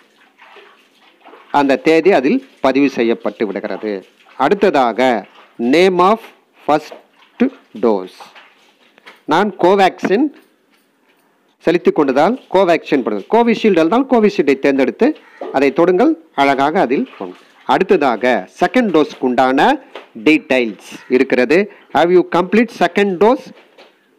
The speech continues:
Select. Select இதுக்குள்ள அந்த ஏரோ மார்க்கை தொடுங்க, எஸ்ன்னு கொடுத்துருங்க. அடுத்தது date of second dose, அந்த ஏரோ மார்க் தொடுங்க. இப்பொழுது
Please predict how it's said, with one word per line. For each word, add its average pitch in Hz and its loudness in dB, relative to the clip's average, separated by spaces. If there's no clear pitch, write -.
Select. 160 0
Select 165 0
இதுக்குள்ள 165 2
அந்த 160 2
ஏரோ 180 2
மார்க்கை 160 0
தொடுங்க, 196 2
எஸ்ன்னு 151 -2
கொடுத்துருங்க. 95 -6
அடுத்தது 123 0
date 175 0
of 190 0
second 190 0
dose, 240 0
அந்த 139 -2
ஏரோ 175 2
மார்க் 170 -2
தொடுங்க. 185 2
இப்பொழுது 180 2